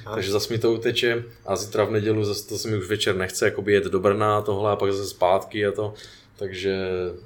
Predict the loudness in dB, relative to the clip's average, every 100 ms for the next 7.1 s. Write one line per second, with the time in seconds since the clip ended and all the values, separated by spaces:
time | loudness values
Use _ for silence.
0 | -10 -4 -2 -2 -2 -2 0 2 6 6
1 | 4 2 2 0 -4 -2 4 6 6 2
2 | 0 0 0 2 0 -2 4 4 4 2
3 | -2 -4 -10 -2 2 4 4 2 2 -2
4 | -2 0 0 0 0 0 -2 -2 2 2
5 | 2 -2 -2 -4 -4 -8 -6 4 6 6
6 | 2 2 0 2 0 0 -4 -8 -10 2